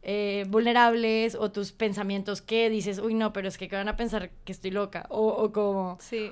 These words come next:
Speaker 1: ¿no? Como cosas así que todos nos preguntamos, pero luego cuando nos gusta el trabajo de algún artista,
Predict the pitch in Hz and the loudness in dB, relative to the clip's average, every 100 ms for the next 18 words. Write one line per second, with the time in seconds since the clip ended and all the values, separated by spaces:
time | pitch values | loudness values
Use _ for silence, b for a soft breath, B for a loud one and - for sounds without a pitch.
0 | - - 233 302 247 226 208 196 - - | -6 2 4 4 2 2 2 0 -4 -10
1 | - 240 226 262 226 226 226 220 233 240 | -2 -2 0 -4 -4 -4 -4 -2 0 -2
2 | 240 262 226 220 269 269 240 220 196 190 | -2 -4 -2 -4 -4 -2 0 0 -2 -4
3 | 226 240 240 196 208 196 180 175 220 196 | -4 -2 -4 -6 -8 -6 -6 -2 0 0
4 | 185 202 196 185 - 208 - 220 214 | -2 -2 -4 -6 -8 -10 -4 -4 -4